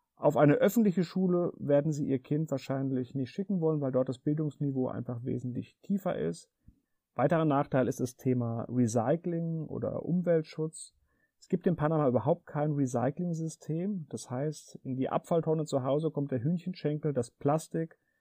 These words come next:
genau wie das Papier. Da wird kein Unterschied gemacht. Das Ganze wird dann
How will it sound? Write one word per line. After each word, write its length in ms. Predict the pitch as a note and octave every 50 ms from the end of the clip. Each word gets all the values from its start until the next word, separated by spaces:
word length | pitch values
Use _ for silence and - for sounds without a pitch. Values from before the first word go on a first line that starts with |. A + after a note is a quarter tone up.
| _ _ _ _ _ _ _ _
genau 320 | - A#2+ B2+ C3 C#3+ D#3
wie 80 | E3 D#3
das 160 | D3+ C3 -
Papier. 360 | - A#2+ - - - E3+ F#3+
Da 120 | F3+ E3 D3+
wird 120 | D3+ -
kein 180 | - C#3+ C3 -
Unterschied 420 | - F#3 G3+ F3+ - F#3 E3+ -
gemacht. 340 | - D3 D3 D#3 D#3+ D#3 -
Das 100 | C3+ -
Ganze 320 | - C3 C#3 C#3+ D#3 C#3+
wird 160 | D3 D3 C#3
dann 300 | C#3+ C3+ C3 C3+ C3+ C3+